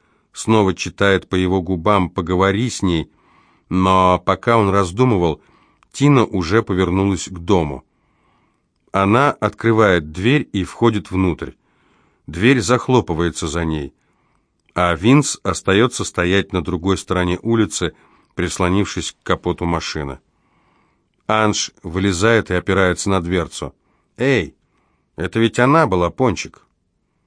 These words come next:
«Да, она. Так какого хера? Заставил меня притащиться в такую даль и даже не собираешься с ней побазарить?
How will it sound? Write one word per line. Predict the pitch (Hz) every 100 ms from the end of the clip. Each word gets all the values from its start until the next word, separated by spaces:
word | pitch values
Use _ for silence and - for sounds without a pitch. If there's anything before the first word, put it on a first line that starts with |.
| _ _ _ -
«Да, | 78 104 107 98
она. | 90 85 76 _ _ _ _ _ _
Так | 104 -
какого | 151 151 170 147
хера? | - 156 139 85 - _ _ _
Заставил | 87 104 - 156 147
меня | 135 135 127
притащиться | 120 131 123 156 131 107
в |
такую | - 107 123 113
даль | 123 117
и |
даже | 95 107 95
не | 107
собираешься | - 104 110 95 92
с | -
ней | 107 101
побазарить? | 98 117 120 127 82 -